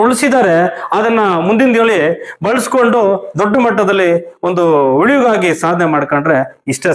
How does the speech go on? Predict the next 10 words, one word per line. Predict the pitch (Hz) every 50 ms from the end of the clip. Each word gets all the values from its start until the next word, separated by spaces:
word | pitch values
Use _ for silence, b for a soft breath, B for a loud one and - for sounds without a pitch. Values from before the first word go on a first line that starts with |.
| -
ಸಾಕು. | 123 110 - - - _ _ _ - 131
ಆದ್ರಿಂದ | 135 135 135 147 147 170 180 123 117 143 - B B B B B 185
ಇವತ್ತು | 196 202 196 202 202 175 170
ತಾವೆಲ್ಲರೂ | 165 165 185 196 240 254 269 277 269 - -
ಕೂಡ | 214 208 202 180
ನೆರಳಲ್ಲಿ | 165 160 165 185 175 165 156 -
ಕೂತಿದ್ದೀರಾ. | 160 147 - 151 139 127 123 123 120 117 120 - - - _ _ _ _ _ _ _ _ _ b b b - 170
ನಮ್ಮ | 190 214 220 214 214 208
ಒಂದು, | 202 202 196 185 175 175 170 151
ನಾನ್ | 156 175 185